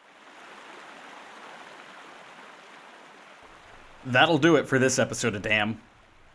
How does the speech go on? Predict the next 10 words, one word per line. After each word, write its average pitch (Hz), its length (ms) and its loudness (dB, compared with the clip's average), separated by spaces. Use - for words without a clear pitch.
Not 202 140 4
only 262 160 0
did 202 220 -4
today's 156 320 -2
episode 127 440 -4
provide 113 400 -2
great 147 320 -2
insight, 117 560 -4
as 101 340 -6
they 101 320 -6